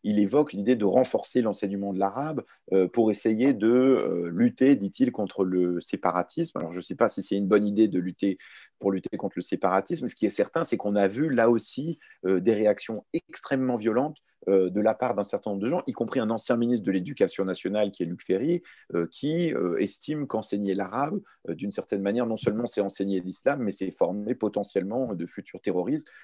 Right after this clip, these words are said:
Je crois que c'est très grave qu'on en arrive là, et je suis content que ce soir, on ait un espace de discussion pour pouvoir en débattre et progresser collectivement sur cette question, parce que je crois qu'il faut, euh, euh, s'armer intellectuellement,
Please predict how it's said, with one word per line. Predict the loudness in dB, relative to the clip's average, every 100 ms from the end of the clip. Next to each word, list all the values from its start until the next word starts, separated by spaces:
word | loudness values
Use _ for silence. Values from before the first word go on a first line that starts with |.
| -20 -10
Je | -6
crois | 0 -2
que | -2 _
c'est | -8
très | -4 -4
grave | -2 0 -2
qu'on | -4 -6
en | -2 -2
arrive | -4 -4
là, | -2 0 0
et | -2
je | -6
suis | -6
content | -4 0 0
que | 0 _ _ -8
ce | -6
soir, | 0 0
on | 0
ait | -2
un | -2
espace | 0 0 0
de |
discussion | -6 -8 _ _ _ _ -12 -10
pour | -8 -8
pouvoir | -2 4 4 2 -10 -20 _
en | -4
débattre | 4 4 4 0
et |
progresser | -2 -2 -2 -4
collectivement | -4 -4 -6 -6 -6
sur | -6 -6
cette | -8 -8 _ _ _
question, | -6 -4 -6 -2
parce | -2 -4
que | 2 4 4 0 -20 _
je | -8
crois | 0 0
qu'il | 0 -6
faut, | 0 4 4
euh, | 2 -4 _ _ -8
euh, | -8
s'armer | -6 -4 0 2 4
intellectuellement, | 4 2 2 -2 2 2 4 0 -2 -4